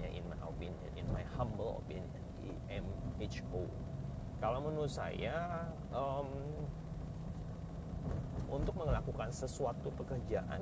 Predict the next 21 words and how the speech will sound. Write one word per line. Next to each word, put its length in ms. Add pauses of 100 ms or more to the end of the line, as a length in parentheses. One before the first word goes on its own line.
yang 160
bukan 400
passion 460
kita 260
memang 300 (240)
membutuhkan 680
sebuah 540
effort, 480 (560)
ya. 240 (640)
Untuk 260
mempelajari 720
sesuatu 540 (100)
hal 160
yang 240
tidak 240
sesuai 400
dengan 240
passion 320
kita 240
itu 140
membutuhkan 420